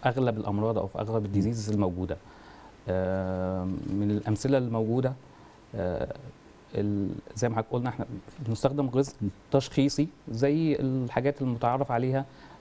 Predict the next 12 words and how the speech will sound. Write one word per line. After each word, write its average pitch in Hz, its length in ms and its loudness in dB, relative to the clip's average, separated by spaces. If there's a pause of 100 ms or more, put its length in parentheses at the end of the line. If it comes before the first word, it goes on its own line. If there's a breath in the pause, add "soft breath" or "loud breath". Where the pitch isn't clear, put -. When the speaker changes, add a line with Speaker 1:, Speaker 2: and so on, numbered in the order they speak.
Speaker 1:
لما 120 160 2
مريض 120 220 4
يكون 123 200 -2
عنده 120 260 2
نتوء 120 320 2
في - 120 -4
الغدة 110 300 0
الدرقية 104 480 0
وعايز 104 280 2
ياخد 110 200 -2
منها 107 220 2
عينة، 107 320 0